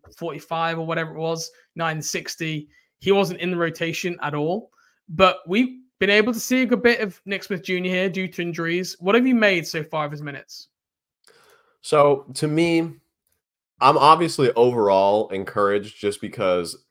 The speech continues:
Speaker 2: the context with which he is getting these minutes is not the best for a developmental player. Like, I, I said this last year, I'm not a fan of the,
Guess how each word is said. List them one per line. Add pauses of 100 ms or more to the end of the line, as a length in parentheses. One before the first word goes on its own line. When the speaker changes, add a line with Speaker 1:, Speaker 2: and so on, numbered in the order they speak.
(100)
Speaker 2:
the
context
with
which
he
is
getting
these
minutes
is
not
the
best
for
a (300)
developmental
player.
Like, (300)
I, (120)
I
said
this
last
year,
I'm
not
a
fan
of
the,